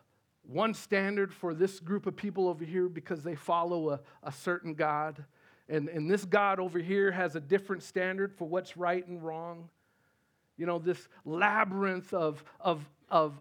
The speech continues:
ideas of, of what truth is and what is not truth and whether it's relative or whether it's not. When we come to the understanding that there's only one God that exists,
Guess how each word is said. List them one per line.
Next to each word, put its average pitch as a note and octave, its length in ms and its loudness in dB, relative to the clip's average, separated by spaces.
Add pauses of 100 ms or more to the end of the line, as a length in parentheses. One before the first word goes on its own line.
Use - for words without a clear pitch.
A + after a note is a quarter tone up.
ideas F3+ 640 4
of, D3 240 -2
of D3 140 -2
what A3 240 0
truth A3 480 -4
is G3 320 4
and E3 140 -8
what G#3 200 2
is F#3 140 -2
not G3 280 2
truth G3+ 380 -6
and D#3+ 160 -4
whether G3+ 300 0
it's F#3+ 160 -8
relative G3 520 0
or E3+ 80 -2
whether F#3+ 360 0
it's F#3 180 -8
not. G3 380 -2 (360)
When G3 160 6
we G3+ 120 0
come C#4 280 0
to C#4 120 -4
the A#3 160 0
understanding G#3 760 -4
that F3 220 -2
there's E3 260 -4
only G#3+ 300 -2
one A3 520 -4
God A#3 420 -2
that G3+ 180 -2
exists, E3+ 840 -12